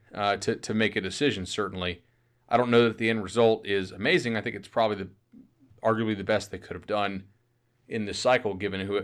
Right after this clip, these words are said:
who else said no and, and given their situation, obviously with, with, with the A D and president being lame ducks,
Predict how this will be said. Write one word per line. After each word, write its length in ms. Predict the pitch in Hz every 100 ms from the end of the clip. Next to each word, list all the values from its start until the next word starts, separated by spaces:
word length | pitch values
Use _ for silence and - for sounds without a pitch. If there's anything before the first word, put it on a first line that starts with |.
| 101
who 160 | 101
else 160 | 98 95
said 220 | 101 87
no 260 | 95 104 110
and, 100 | 104
and 140 | 107
given 220 | 110 104
their 120 | 104 98
situation, 800 | 113 95 92 98 107 - 95 - - _ _ _ _ _ _ _ _ _ -
obviously 380 | 120 117 120
with, 160 | 113 110
with, 220 | 110 101 104
with 160 | 104
the 160 | 107 101
A 100 | 104
D 200 | 104 95
and 100 | 90
president 500 | 120 117 104 104 101
being 280 | 101 95 95
lame 220 | 92 90
ducks, 440 | 107 92 - -